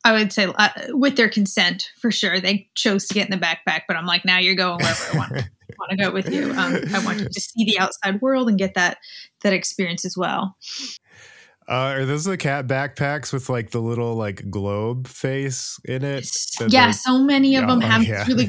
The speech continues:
Speaker 1: cool, like, bulb on the front.
Speaker 2: <laughs>
Speaker 1: However,
Speaker 2: Yeah.
Speaker 1: I did not get one of those.
Speaker 2: Aw.
Speaker 1: I don't know. I feel like if I was looking out at, like, a curved piece of plastic,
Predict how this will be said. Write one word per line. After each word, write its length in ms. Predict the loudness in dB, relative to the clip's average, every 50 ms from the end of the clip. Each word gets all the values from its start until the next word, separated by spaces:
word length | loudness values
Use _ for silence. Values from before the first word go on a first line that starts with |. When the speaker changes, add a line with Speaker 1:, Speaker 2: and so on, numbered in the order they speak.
| 0 -2
Speaker 1:
cool, 280 | 0 2 2 4 4 6
like, 360 | 4 4 4 2 -4 -6 -2
bulb 360 | 0 2 2 2 4 4 4
on 140 | 4 4 4
the 80 | 2 2
front. 340 | 0 0 0 0 0 0 -2 -4
Speaker 2:
<laughs> 280 | -8 -6 -4 -4 -2 0 2 2
Speaker 1:
However, 160 | 4 4 4 4 4 4 4 2
Speaker 2:
Yeah. 40 | 2
Speaker 1:
I 40 | 2 2
did 200 | 0 -4 -8 -12 -4
not 320 | 2 4 4 4 4 4
get 160 | 2 0 2
one 100 | 2 2
of 140 | 2 2 2
those. 580 | 4 4 4 4 4 4 4 2 2 0 -4 -10 -14 -10 -6 -4
Speaker 2:
Aw. 480 | -2 -2 0 0 -2 -2 -2 -2 0 0
Speaker 1:
I 100 | 0 0
don't 140 | 2 2 2
know. 200 | 2 2 0 -2 -2 0
I 80 | 0 0
feel 220 | 0 0 -2 -2
like 160 | -2 -2 -2 -2
if 100 | -4 -4 _ _ -10 -6 -4
I 180 | -4 -2 -2
was 200 | -2 -2 -2 -4
looking 300 | -4 -6 -6 -6 -6 -6
out 240 | -4 -4 -4 -4 -6 -10 _ _ -8
at, 140 | -8 -8 -6 -6
like, 280 | -6 -4 -4 -4 -6 -8 -14
a 60 | -14 -14 _
curved 500 | -8 -2 0 2 2 2 2 0 -2 0
piece 220 | 0 0 0 0 -2
of 80 | -6
plastic, 580 | -2 0 2 2 2 0 -2 -2 -2 -2 -2